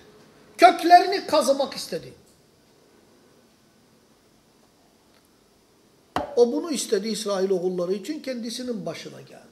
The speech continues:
فَاَغْرَقْنَاهُ وَمَنْ مَعَهُ جَمِيعًا Onu da onunla birlikte olanları da hep birlikte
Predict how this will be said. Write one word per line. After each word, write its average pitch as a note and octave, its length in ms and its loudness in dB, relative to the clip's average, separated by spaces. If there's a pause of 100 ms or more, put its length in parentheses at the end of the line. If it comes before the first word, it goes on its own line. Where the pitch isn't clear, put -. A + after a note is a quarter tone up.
(1500)
فَاَغْرَقْنَاهُ A#3 1300 -2 (580)
وَمَنْ G3+ 540 -8
مَعَهُ G#3+ 580 -10 (480)
جَمِيعًا D3+ 600 -18 (1000)
Onu D4 300 8
da G4 360 12 (520)
onunla A3+ 680 -4
birlikte G#3 580 -12
olanları F3+ 760 -10
da D3 200 -12 (100)
hep D#4 380 4
birlikte C4+ 720 0